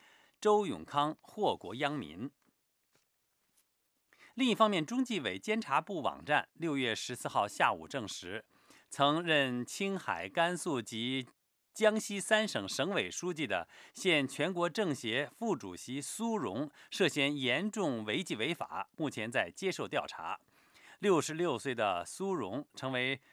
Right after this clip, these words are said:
十八大以来首名落马的国家领导人或副国级高官，也是继前政治局委员、重庆市委书记薄熙来之后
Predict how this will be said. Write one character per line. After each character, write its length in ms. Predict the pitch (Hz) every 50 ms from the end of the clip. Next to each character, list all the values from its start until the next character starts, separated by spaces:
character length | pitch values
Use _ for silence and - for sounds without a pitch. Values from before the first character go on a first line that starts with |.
| _
十 180 | - - - 175
八 160 | 160 165 156
大 160 | 160 151 135
以 120 | 117 104 98
来 280 | 101 110 117 131 - -
首 400 | - - - - 127 107 101 98
名 260 | 98 110 117 143 185 180 - _ _
落 300 | - 226 226 196 151 123
马 220 | 107 98 82 76 85
的 220 | 104 110 110 107
国 260 | - - 131 151 185
家 240 | 165 185 185 170 170
领 160 | 139 131 160
导 140 | 156 120 92
人 260 | 90 87 90 110 120
或 340 | - - 147 123 110 95 - - _ - - _ _
副 340 | - - 208 185 143 120
国 260 | 98 - 113 151 202 190
级 280 | 135 147 156 160 156
高 200 | - - 175 170
官， 240 | 160 180 180 175 175 - _ _ _
也 120 | 127 107
是 300 | 101 - - 151 127 113 - - - _ _
继 260 | - 175 160 143 135
前 400 | - - 135 123 127 143 156 143
政 240 | - - 196 170 139
治 160 | 139 131 113
局 260 | - - 127 147 156
委 160 | 143 120 92
员、 320 | 90 90 95 101 135 143 120 -
重 220 | - - 135 156
庆 200 | 147 - 151 135
市 140 | 123 - -
委 160 | 151 117 98
书 180 | - - 170 165
记 240 | 143 131 131 110 104
薄 240 | - - 110 143 165
熙 140 | 160 -
来 160 | 202 151 131 139
之 100 | 151 175
后 280 | - 214 180 - -